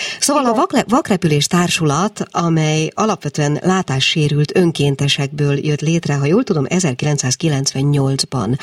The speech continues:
Speaker 1: Egy
Speaker 2: Így
Speaker 1: kicsit,
Speaker 2: van.
Speaker 1: nincs nagyon sok időnk, egy kicsit kérem szépen, hogy meséljen nekünk arról, hogy hogy teszik a látók számára tapasztalati, érzékszervi, ö,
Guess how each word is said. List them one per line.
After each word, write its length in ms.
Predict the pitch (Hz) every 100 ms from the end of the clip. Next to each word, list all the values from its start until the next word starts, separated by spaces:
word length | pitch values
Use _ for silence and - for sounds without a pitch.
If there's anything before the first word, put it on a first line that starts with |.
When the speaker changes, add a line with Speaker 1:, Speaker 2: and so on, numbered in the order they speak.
| - - - - - -
Speaker 1:
Egy 100 | 175
Speaker 2:
Így 80 | 233
Speaker 1:
kicsit, 440 | 214 392 220 -
Speaker 2:
van. 80 | 190
Speaker 1:
nincs 240 | 254 311 -
nagyon 300 | 202 202 190
sok 220 | 185 175
időnk, 240 | 175 160
egy 120 | 156 -
kicsit 320 | 392 - 170
kérem 220 | 185 160
szépen, 320 | 147 151 147
hogy 120 | 143
meséljen 420 | 156 175 147 139 131
nekünk 340 | 135 139 135
arról, 300 | 135 139 139
hogy 140 | 135 -
hogy 300 | - 349 -
teszik 360 | 156 - -
a 60 | 139
látók 540 | 156 170 143 135 127
számára 640 | - 147 127 131 139 139 135 - - - - -
tapasztalati, 880 | 190 - 135 - 139 139 - 143 -
érzékszervi, 1040 | 175 156 143 139 - 135 135 139 135 143 -
ö, 40 | -